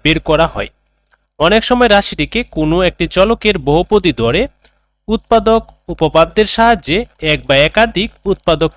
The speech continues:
নির্ণয় করা যায় এবং রাশিটির চক্রক্রমিক ও সমমাত্রিক বৈশিষ্ট্য বিবেচনা করে অপরাপর উৎপাদক নির্ণয় করা হয়।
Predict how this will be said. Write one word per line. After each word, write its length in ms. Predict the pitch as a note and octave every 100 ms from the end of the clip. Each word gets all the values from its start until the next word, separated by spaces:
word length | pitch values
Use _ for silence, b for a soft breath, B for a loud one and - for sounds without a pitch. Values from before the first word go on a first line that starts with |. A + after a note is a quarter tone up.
| C#3+
নির্ণয় 320 | D3 D#3 F#3 F#3
করা 160 | C3 G#2
যায় 160 | G2+ F#2 _ _ _
এবং 240 | B2+ C3+ A#2+ A#2+
রাশিটির 420 | D3 - A3 A#3+ A3 -
চক্রক্রমিক 680 | A3 - E3+ - A#2+ D3+ A3 - b b b _ D3
ও 20 | D3+ D#3 - -
সমমাত্রিক 720 | - G3 A3+ A3+ A3+ - G#3 -
বৈশিষ্ট্য 400 | D3+ G#3+ G3+ G3+ F#3+
বিবেচনা 400 | G#3 G#3+ A3+ A#3
করে 300 | - C3+ F3+ C4 _ _ _ _ _ _ _
অপরাপর 640 | G3 A3 G#3+ A3 G#3+ G#3 B3+ - _ _ _ _ _ _ _ _ _ _ _ _ _ _
উৎপাদক 480 | G3+ A3 - G#3+ A3 F3
নির্ণয় 260 | D3 D3 C3+
করা 140 | A2+ F#2+
হয়। 140 | G2+